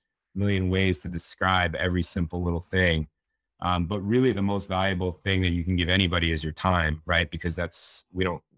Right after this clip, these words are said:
we don't know how much we have and it's a limited resource, right? It's not unlimited. So, um, in cooking, you know, I, I think it was Dominique Ansel, the guy who invented the cronut, who has that coin that is his phrase, "Time is an ingredient." But it,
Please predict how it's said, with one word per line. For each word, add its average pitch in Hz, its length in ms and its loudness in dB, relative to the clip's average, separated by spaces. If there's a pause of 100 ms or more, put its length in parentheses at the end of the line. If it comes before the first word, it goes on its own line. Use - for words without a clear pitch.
we 98 60 -6
don't 107 120 0
know 104 80 2
how 110 80 0
much 107 200 0
we 101 120 0
have 104 260 2
and 95 120 0
it's - 260 -8
a 95 40 -4
limited 95 320 2
resource, 90 500 2
right? 87 180 -2
It's 87 160 -6
not 87 160 0
unlimited. 82 440 -4
So, 87 320 0 (540)
um, 87 380 -2 (100)
in 107 100 -2
cooking, 104 760 -2 (720)
you 98 140 6
know, 95 500 6
I, 82 240 -2
I 101 40 -2
think 110 200 -2
it - 20 0
was 101 160 -2
Dominique 98 460 -2
Ansel, 92 540 -2
the 90 80 -4
guy 87 180 0
who 92 80 -2
invented 90 320 -2
the 78 60 -8
cronut, 90 560 -2
who 82 260 -2
has 82 240 -2
that 85 220 -4 (120)
coin 87 280 2
that 82 160 0
is 80 100 -4
his 78 140 -6
phrase, 85 360 0
"Time 87 300 -4
is 82 80 -6
an 85 80 -4
ingredient." 87 600 0
But 92 120 -4
it, 101 80 -8